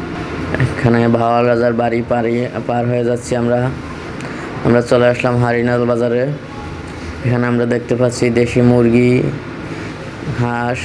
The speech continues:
এবং দেশি ফল, লিচু, আম ইত্যাদি দেশি ফল বিক্রি করা হচ্ছে। এখানে আমরা দেখতে পাচ্ছি পাকা টসটসে পাকা আম, একদম দেশি গাছ থেকে পাড়া,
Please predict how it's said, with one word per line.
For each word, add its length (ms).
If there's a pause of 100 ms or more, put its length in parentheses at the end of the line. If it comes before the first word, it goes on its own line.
(220)
এবং 340
দেশি 280
ফল, 340
লিচু, 460
আম 460 (760)
ইত্যাদি 420
দেশি 440 (420)
ফল 260
বিক্রি 300
করা 220
হচ্ছে। 380
এখানে 240
আমরা 160
দেখতে 280
পাচ্ছি 360
পাকা 480
টসটসে 540
পাকা 280
আম, 380 (600)
একদম 220
দেশি 320
গাছ 300
থেকে 160
পাড়া, 360